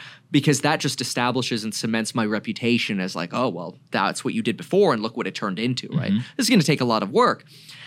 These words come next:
Speaker 1: but, uh, I'm hanging my whole reputation on it. And so if we raise hundred million dollars, the company's valuation is gonna be a hundred million dollars. So if
Speaker 2: Mm-hmm.
Speaker 1: somebody invests a million dollars, they'll have one percent ownership of the company.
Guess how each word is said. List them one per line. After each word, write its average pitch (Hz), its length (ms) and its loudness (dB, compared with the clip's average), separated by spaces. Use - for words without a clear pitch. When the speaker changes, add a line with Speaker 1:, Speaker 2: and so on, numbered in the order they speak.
Speaker 1:
but, 143 440 2
uh, 120 400 2
I'm 151 420 2
hanging 135 260 4
my 113 80 4
whole 117 140 4
reputation 110 520 2
on 92 140 -6
it. 95 120 -8
And 127 140 -6
so 120 300 4
if 135 180 0
we 147 120 8
raise 127 380 4
hundred 135 260 4
million 104 220 2
dollars, 127 640 2
the 131 80 -2
company's 131 340 4
valuation 120 540 4
is - 80 -4
gonna 110 100 -2
be 104 220 -4
a - 20 -2
hundred 123 220 6
million 98 200 2
dollars. 131 380 2
So - 140 -2
if 110 40 0
Speaker 2:
Mm-hmm. 98 40 -2
Speaker 1:
somebody 127 220 4
invests 117 280 0
a 117 40 -4
million 107 200 -2
dollars, 147 240 4
they'll 127 120 4
have 113 160 2
one 117 100 2
percent 107 260 -2
ownership 101 300 -2
of 87 60 -8
the 90 40 -8
company. 110 340 -2